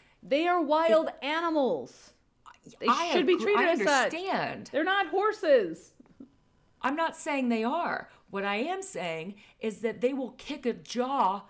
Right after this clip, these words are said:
Speaker 2: the lower jaw, square off of a lion
Speaker 1: Good for them.
Speaker 2: if they kick it.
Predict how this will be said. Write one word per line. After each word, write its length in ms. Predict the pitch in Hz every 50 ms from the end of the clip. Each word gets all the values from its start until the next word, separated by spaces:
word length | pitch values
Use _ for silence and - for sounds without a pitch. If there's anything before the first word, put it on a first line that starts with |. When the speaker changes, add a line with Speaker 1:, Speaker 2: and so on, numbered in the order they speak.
| _ _ -
Speaker 2:
the 80 | - 208
lower 300 | 208 208 233 254 254 247
jaw, 280 | 240 247 247 247 226 208
square 580 | - - - - - 240 262 254 240 233 -
off 200 | - 160 220 220
of 120 | 220 208 -
a 40 | 202
lion 580 | 196 190 190 202 220 226 190 143 120 - - - - _ _ _ _ _ _ _ _ _ _ _ _ _ _ _ _ _ _ _
Speaker 1:
Good 160 | - 247 233
for 120 | - 214 208
them. 140 | 175 165 185
Speaker 2:
if 120 | 196 -
they 120 | 196 196
kick 240 | 196 - 220 208 196
it. 240 | 151 131 - - -